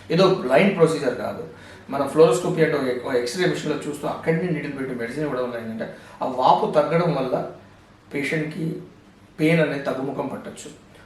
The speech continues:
So ఇది ఎన్నాళ్ళు ఉండొచ్చు ఈ పెయిన్ రిలీఫ్ అనేది? Most probably six months to one year ఉండొచ్చు. So నెక్స్ట్ ప్రశ్న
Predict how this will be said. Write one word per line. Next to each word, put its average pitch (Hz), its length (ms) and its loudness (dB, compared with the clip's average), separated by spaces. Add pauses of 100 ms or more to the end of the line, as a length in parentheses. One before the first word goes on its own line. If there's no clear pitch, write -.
(100)
So 185 60 0 (100)
ఇది 185 140 8
ఎన్నాళ్ళు 214 340 8
ఉండొచ్చు - 320 -4
ఈ - 100 -14
పెయిన్ 151 200 -2
రిలీఫ్ 123 220 -8
అనేది? - 160 -12 (120)
Most 247 220 2
probably 180 340 4
six 165 80 -6 (120)
months 151 200 -2
to - 140 -4
one 127 140 -2
year 135 140 -2
ఉండొచ్చు. 107 300 -10 (380)
So 175 40 0 (140)
నెక్స్ట్ 185 220 2
ప్రశ్న 214 200 4